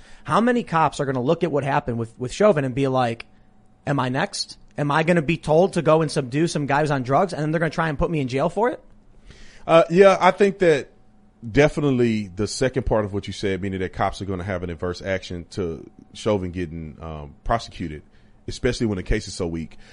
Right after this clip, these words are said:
Speaker 2: I don't think the prosecution is trying to throw it. I just think they don't have a lot.
Speaker 1: <laughs>
Speaker 2: This was all
Speaker 1: Right, right, right.
Speaker 2: conjured up on B S from the very beginning. This is only getting attention 'cause he's, it's a white cop and a black man.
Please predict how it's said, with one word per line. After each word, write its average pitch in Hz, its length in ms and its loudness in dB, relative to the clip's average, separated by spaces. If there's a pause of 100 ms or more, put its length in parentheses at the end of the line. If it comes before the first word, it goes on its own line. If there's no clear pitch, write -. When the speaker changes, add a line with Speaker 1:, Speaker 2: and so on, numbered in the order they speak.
(240)
Speaker 2:
I 143 100 8
don't 214 180 4
think 180 140 0
the 143 80 0
prosecution 147 680 -2
is 110 120 -4
trying 117 520 -4 (100)
to - 100 -12
throw 117 380 2
it. 95 180 -6
I 107 120 -6
just - 280 2
think 131 200 -2
they 123 100 2
don't 131 220 -2
have 139 260 -2
a 104 60 0
lot. 104 440 0 (120)
Speaker 1:
<laughs> - 120 -12
Speaker 2:
This 185 540 4
was 196 180 6
all 156 360 8
Speaker 1:
Right, 151 80 4
right, 139 60 2 (100)
right. 117 80 -10
Speaker 2:
conjured 143 440 2
up 139 220 4
on 110 140 -2
B 123 260 2
S 113 140 0
from 104 140 -6
the 98 60 -4
very 107 200 2
beginning. 90 500 -4 (280)
This 175 180 6
is 170 180 -2
only 185 320 6
getting 135 240 4
attention 139 380 0
'cause 113 180 -2
he's, 101 400 -6
it's 104 160 -6
a 98 60 0
white 107 340 4
cop 113 340 0
and 104 120 -4
a 92 40 -4
black 110 300 2
man. 95 280 -4